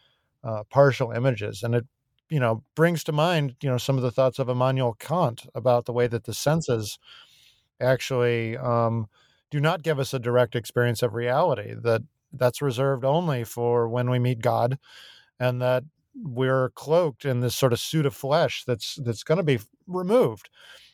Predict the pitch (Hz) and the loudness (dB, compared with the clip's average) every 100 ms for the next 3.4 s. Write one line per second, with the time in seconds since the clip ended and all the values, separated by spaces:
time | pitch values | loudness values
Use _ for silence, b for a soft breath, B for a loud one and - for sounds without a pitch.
0 | B - 135 127 - 165 180 156 131 135 | B -6 -2 -2 -2 -2 0 0 0 0
1 | 135 - 117 - 123 127 117 110 95 117 | 0 0 -4 0 2 2 0 -4 -6 -4
2 | - 131 117 135 120 - 165 185 165 160 | 2 2 2 -2 -4 -2 0 0 0 -2
3 | 180 160 135 | 0 2 0